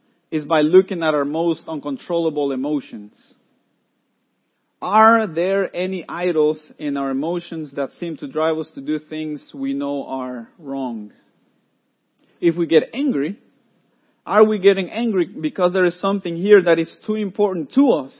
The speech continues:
that, that is something we must have at all costs?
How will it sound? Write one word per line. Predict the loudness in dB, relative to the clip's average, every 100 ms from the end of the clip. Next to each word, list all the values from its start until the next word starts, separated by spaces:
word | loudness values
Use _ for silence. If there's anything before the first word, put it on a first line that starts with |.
| _
that, | 0 2 2 0 _ _ _ 0
that | 2
is | 2
something | 0 0 0 -4
we | -4
must | -4 -2 -2 -2 -6 _
have | -12 -2 0 4
at | 2
all | 2 -2 -4
costs? | -10 -14 -16 _